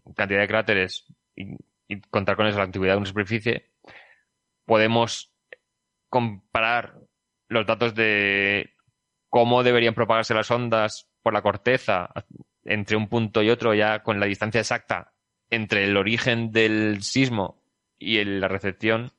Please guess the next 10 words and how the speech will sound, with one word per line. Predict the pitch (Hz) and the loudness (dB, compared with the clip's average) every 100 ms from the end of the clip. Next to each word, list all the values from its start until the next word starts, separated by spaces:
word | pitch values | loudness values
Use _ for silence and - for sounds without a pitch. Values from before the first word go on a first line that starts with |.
| _ - | _ -4
de | 110 | -4
la | |
señal, | 104 110 123 135 - _ _ _ _ _ _ _ _ _ | -2 -2 -2 -4 -12 _ _ _ _ _ _ _ _ _
y | - | -6
también | 120 110 120 135 | -4 -2 -4 -2
datos | 120 110 127 | -2 0 0
de | 127 | 0
atmosféricos | 113 - 120 139 113 | -2 -2 -4 -2 -4
de | 101 | -2
Marte, | 131 165 - | -2 -4 -10